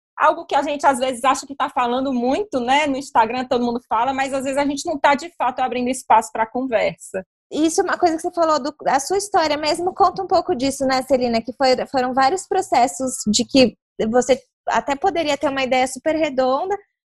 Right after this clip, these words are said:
Speaker 2: mas que na hora que você vai pro mundo e vai pras realidades, e vai pras comunidades artesãs, e vai pra sua planilha financeira, <laughs> e vai colocando tudo isso, é, não vai, vai mudando, né? E vai, e, e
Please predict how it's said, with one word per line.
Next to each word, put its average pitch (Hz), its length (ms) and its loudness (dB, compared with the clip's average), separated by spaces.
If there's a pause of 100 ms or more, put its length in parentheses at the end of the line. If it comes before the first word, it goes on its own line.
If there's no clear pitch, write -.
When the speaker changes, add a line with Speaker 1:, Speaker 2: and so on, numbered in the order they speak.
(140)
Speaker 2:
mas - 120 -4
que 349 100 -6
na 330 120 2
hora 311 140 0
que 320 80 -14
você 330 160 -2
vai 277 340 0
pro 320 160 -4
mundo 277 340 0
e 277 40 -6
vai 262 180 2
pras 294 240 -4
realidades, 247 600 0
e 247 60 -4
vai 254 180 2
pras 277 260 -6
comunidades 254 540 0
artesãs, 247 600 0 (180)
e 226 100 4
vai 262 180 6
pra 277 140 -2
sua 285 140 -2
planilha 262 440 0
financeira, 254 720 -2
<laughs> 339 220 -4
e 359 280 2
vai 262 220 2
colocando 269 600 -2 (100)
tudo 240 240 0
isso, 285 400 0 (480)
é, 262 160 4
não 381 260 -6
vai, 381 220 0
vai 349 160 0
mudando, 330 680 -2
né? 233 260 2
E 254 120 -2
vai, 269 300 0
e, 254 640 0
e - 20 0